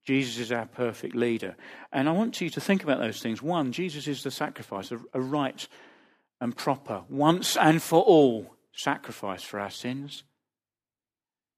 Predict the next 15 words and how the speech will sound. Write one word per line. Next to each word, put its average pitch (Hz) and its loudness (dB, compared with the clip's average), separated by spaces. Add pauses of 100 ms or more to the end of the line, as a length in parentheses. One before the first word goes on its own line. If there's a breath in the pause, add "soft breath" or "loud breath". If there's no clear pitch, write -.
(760)
Two, 190 0
Jesus 143 -6
has 131 -6
conquered 160 -8
death, - -10
and 117 -6
therefore 127 -4
we 123 -2
need 120 -2
to - -12
have 113 -8
no 110 -6
fear 190 2
of 190 -4
death. 180 -4